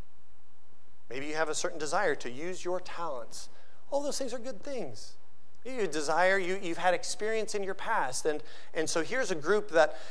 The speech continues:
man, if they really just understood what expertise you can bring to the table, they would be on board. And so we come to the body of Christ. How can I get what I'd like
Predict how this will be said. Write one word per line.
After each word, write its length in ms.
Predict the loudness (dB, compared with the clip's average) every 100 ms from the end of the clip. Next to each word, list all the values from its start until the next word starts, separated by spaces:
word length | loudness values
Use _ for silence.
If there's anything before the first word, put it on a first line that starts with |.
| 2
man, 120 | 4 4
if 120 | 6
they 100 | 6
really 400 | 6 4 4 4
just 300 | 4 4 4
understood 840 | 4 4 2 2 4 6 6 6 0 -2 -2 2
what 160 | 6 8
expertise 640 | 6 6 2 2 0 0
you 140 | 0
can 160 | 2 2
bring 240 | 4 2
to 100 | 2
the 120 | 0 0
table, 420 | 0 0 0 -2 -2 -2 -2 -2 -2 -2 -2 0 4
they 120 | 4
would 120 | 4
be 100 | 4
on 140 | 2
board. 260 | 4 4 2 0 -2 -2 -2 -2 -2 -2 -2 -2 -2 -2 -2 -2 -2 -2 -2 -2 -2 -2 -2 -2 -2 -2 -2
And 120 | 2
so 100 | 4
we 140 | 6 4
come 380 | 4 6 6 6
to 100 | 4
the 80 |
body 260 | 8 8 6
of 140 | 2
Christ. 460 | 6 8 6 4 -2 -2 -2 -2 -2 -2 -2 -2 -2 -2 -2 4
How 220 | 8 8
can 220 | 8 6 8
I 560 | 10 10 8 6 0 -2 0 4
get 180 | 4
what 200 | 8 8
I'd 220 | 10 8 8
like 500 | 8 8 4 -2